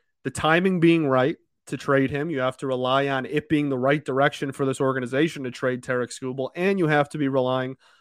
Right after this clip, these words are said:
on Al Avila to make a move that benefits your organization. That's a lot of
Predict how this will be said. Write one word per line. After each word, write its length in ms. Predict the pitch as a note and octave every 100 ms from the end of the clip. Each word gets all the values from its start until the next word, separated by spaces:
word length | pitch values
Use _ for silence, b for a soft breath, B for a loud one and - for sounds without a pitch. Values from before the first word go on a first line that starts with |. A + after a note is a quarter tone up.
| b
on 160 | C3+ C3+
Al 240 | B2+ C#3+
Avila 520 | C#3+ C3+ C3+ C3 A#2+ A2+ _ _ _
to 100 | -
make 240 | C#3 C3+ B2+
a 40 |
move 500 | B2 B2 A#2 A2+ - _ _ _
that 180 | B2 A#2+
benefits 540 | B2+ B2 - A#2+ -
your 220 | B2 A#2+
organization. 640 | A2+ G#2+ G#2+ G#2 F#2+ - - _ _ _ _ _ _ _ _
That's 120 | -
a 60 | B2
lot 320 | B2 C#3+ D3+
of 100 | D3+